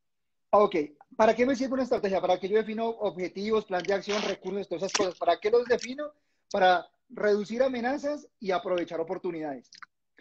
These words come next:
Y si usted se da cuenta, que, eh, con el conocimiento que yo, con esa investigación que yo hice, yo hablé de fortalezas y debilidades, saber a, pa' qué soy bueno y, eh, y cuál es mi punto ciego, en qué soy, en qué te-, qué debilidades tengo.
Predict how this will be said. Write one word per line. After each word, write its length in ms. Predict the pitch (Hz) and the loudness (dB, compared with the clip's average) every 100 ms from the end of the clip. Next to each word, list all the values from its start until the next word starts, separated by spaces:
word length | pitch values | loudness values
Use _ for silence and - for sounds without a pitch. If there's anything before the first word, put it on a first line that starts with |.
| _ _ _ - | _ _ _ -6
Y 100 | 196 | -4
si 100 | 208 | -2
usted 180 | 208 226 | -2 2
se 80 | 262 | 4
da 160 | 294 | 2
cuenta, 480 | 302 269 202 190 208 _ _ _ | 0 -2 0 -4 -4 _ _ _
que, 160 | 190 196 | -6 -2
eh, 220 | 208 185 185 | 2 2 2
con 180 | 196 | 0
el 80 | 196 | 2
conocimiento 640 | 208 202 180 190 220 233 302 | 0 0 -4 -6 -6 -6 -6
que 100 | 254 | -2
yo, 100 | 196 190 202 | 2 4 2
con 140 | - 190 | 0 -2
esa 140 | 208 | 0
investigación 640 | 247 262 240 202 165 175 | -2 -2 0 -2 -2 -6
que 120 | 196 196 | -4 2
yo 140 | 214 | 2
hice, 400 | 208 180 190 202 _ _ | 2 -4 -8 -8 _ _
yo 260 | 131 170 175 | -4 4 6
hablé 320 | 180 196 202 190 | 6 4 2 0
de 120 | 196 | 0
fortalezas 640 | 202 185 151 160 190 220 | 0 -2 -2 -2 -2 -4
y 80 | 190 | -2
debilidades, 520 | 147 147 151 185 165 | -2 0 4 4 4
saber 260 | 147 151 170 | 0 0 0
a, 180 | 185 - | 0 -2
pa' 120 | 190 | -2
qué 120 | 190 | -2
soy 140 | 214 | -2
bueno 400 | 226 254 294 320 - _ _ _ _ | 0 0 2 -2 -6 _ _ _ _
y, 380 | - 233 262 277 | -2 0 0 -2
eh, 680 | 220 190 185 180 175 175 175 | 2 4 6 4 4 0 -4
y 120 | - 208 | -8 0
cuál 180 | 190 | 2
es 60 | 196 | 2
mi 100 | 214 | 0
punto 320 | 208 190 196 | -4 -2 -2
ciego, 360 | 196 214 156 151 | 2 2 2 -2
en 140 | 170 | -4
qué 140 | 170 156 | -4 -4
soy, 200 | 165 175 | -4 -4
en 200 | 185 160 | -6 -2
qué 140 | 180 | -2
te-, 160 | 185 196 | 0 -2
qué 120 | 190 | 0
debilidades 520 | 190 196 170 143 135 | 0 0 2 0 0
tengo. 320 | - 170 - | -4 -4 -6